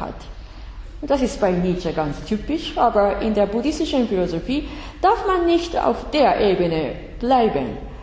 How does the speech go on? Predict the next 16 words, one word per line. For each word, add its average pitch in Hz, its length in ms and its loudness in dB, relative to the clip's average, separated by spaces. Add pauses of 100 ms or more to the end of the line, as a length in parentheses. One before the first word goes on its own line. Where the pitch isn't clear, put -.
(160)
Wenn 269 220 2
man 254 160 4
so 320 180 2
viel 269 220 0
Kritiken, 269 880 0
äh, 180 220 0
an 190 200 0
der 175 280 4
Welt 214 420 2 (180)
und 175 220 0
an 185 220 0
der 180 80 2
menschlichen 196 600 2
Gesellschaft, 185 600 0
äh, 175 240 -2
geworfen 214 540 2